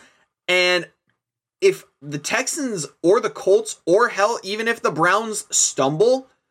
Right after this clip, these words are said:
the Bengals still have a very real chance of sneaking into the playoffs as a wild card. Now, I don't think that they would be able to make too much noise,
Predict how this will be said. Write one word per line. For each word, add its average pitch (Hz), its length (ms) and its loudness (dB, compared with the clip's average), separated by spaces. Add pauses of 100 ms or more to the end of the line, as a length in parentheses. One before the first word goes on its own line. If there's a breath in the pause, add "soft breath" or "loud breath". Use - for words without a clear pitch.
(540)
the 131 100 2
Bengals 302 360 0
still 269 320 2
have 240 200 0
a 196 120 4
very 175 500 0
real 160 600 0
chance 143 520 -4 (280 soft breath)
of 151 100 0
sneaking 175 560 -2
into 180 200 -2
the 147 100 0
playoffs 156 480 2 (160)
as 135 320 -2
a 143 60 0
wild 123 400 0
card. - 260 -16 (240 loud breath)
Now, 170 260 0
I 190 100 2
don't 226 220 -6
think 175 300 -2
that 170 160 0
they 165 200 2
would 165 220 2
be 160 180 0
able 160 140 2
to 147 60 0
make 151 260 0 (120)
too 190 220 -6
much 170 280 0
noise, 135 480 -2